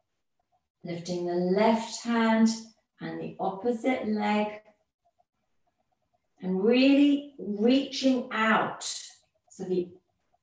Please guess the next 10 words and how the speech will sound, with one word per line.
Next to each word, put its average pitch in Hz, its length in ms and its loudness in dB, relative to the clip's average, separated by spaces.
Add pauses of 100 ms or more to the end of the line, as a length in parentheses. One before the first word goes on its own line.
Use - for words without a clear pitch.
(100)
left 190 600 -4
ha-, 233 360 0
hand 240 420 2
is 202 120 -2
extending 220 640 0
out 175 200 -4
in 175 60 -6
front 254 340 -2
of 247 160 -4
you. 254 360 0